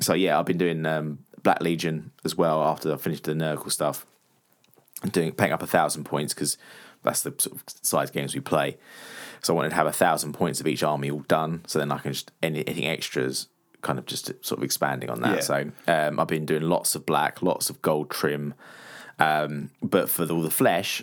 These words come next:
Speaker 1: I've done contrast. I've gone over the, the black with, um, the undercoat that, from the pot.
Speaker 2: How many coats do you need to cover black?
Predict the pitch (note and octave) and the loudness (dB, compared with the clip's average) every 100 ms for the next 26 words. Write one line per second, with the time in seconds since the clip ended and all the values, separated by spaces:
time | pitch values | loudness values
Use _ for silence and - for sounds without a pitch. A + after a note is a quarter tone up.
0 | - E2+ D#2+ E2 F#2+ F2 - C2+ - D2+ | -2 0 0 0 0 0 0 0 0 -4
1 | - F2+ D#2+ D#2 D2+ D2 D2+ D2 _ - | 0 0 2 0 -2 -2 -2 -2 _ -6
2 | - D#2 D2 - D2+ D2 C2+ - C#2+ C#2+ | 0 0 0 -2 -4 -4 -6 -6 -4 -2
3 | C#2 C#2+ C2+ C#2+ C2+ - - D2+ D2 - | -2 -4 -4 -2 -2 -4 -4 -2 -2 2
4 | C#2 D2+ - _ _ - - - - - | 2 0 -6 _ _ -20 -20 -4 -2 -2
5 | D#2 C2+ - D#2 C#2+ - C3 C#3+ D#3+ D#3 | -4 -2 2 4 4 0 0 0 0 0
6 | D3 C#3 _ - B2 G2 - - G2 F#2+ | -2 -6 _ 0 0 0 -4 -4 0 0
7 | F2+ - G#2+ F#2 - F#2 D2+ | 0 0 -2 -2 0 0 0